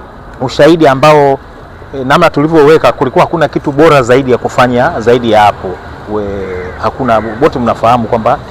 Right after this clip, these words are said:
mazingira ambayo watu wamekuwa wanachukulia hivi siku za karibuni ni mazingira gani. Hayaruhusu kabisa useme eti sasa uwe kabisa useme ni polisi namba fulani, mwenye, mwenye police form,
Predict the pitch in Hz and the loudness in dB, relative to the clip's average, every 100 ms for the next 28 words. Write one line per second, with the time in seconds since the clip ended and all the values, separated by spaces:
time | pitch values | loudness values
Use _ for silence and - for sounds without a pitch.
0 | - - - 117 110 113 131 123 117 127 | -18 -18 -6 -4 -2 -2 0 0 2 0
1 | 127 120 107 131 110 104 120 110 107 - | 0 -2 -2 -2 -2 -4 -6 -6 -8 -8
2 | 131 120 113 - 113 - 107 123 123 107 | -6 -4 -6 -8 -6 -6 -4 -4 -4 -4
3 | 107 104 104 104 107 113 110 131 123 143 | -4 -4 -4 -4 0 0 2 2 4 2
4 | 139 135 113 123 107 - 117 113 - 110 | 0 -2 -2 -2 -6 -4 -4 -4 -4 -2
5 | 131 - - - - 135 127 120 123 - | -2 -4 -12 -20 -4 -2 0 -2 -2 -2
6 | 131 123 117 123 135 127 117 113 123 - | -4 -4 -2 -2 -2 -4 -4 -2 -4 0
7 | 135 139 127 127 127 123 113 123 120 113 | 2 2 0 -4 -4 -4 -6 -4 -4 -6
8 | - 120 - 131 - 143 131 | -4 -6 -4 -6 -2 -4 -2